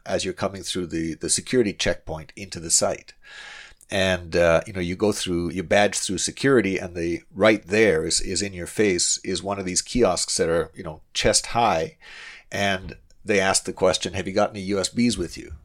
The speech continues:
that you wanna carry into the site?" You say, "Yes." You drop the, the key into the, the kiosk. It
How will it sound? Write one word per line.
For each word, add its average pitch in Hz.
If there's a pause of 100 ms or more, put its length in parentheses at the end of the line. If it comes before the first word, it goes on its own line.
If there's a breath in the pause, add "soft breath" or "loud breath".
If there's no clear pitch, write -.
(140)
that 90
you 90
wanna 80
carry 90
into 80
the -
site?" -
You 82
say, 87
"Yes." 92
You -
drop 101
the, 170 (100)
the 95
key 113
into 90
the, 80
the -
kiosk. 92 (480 loud breath)
It 127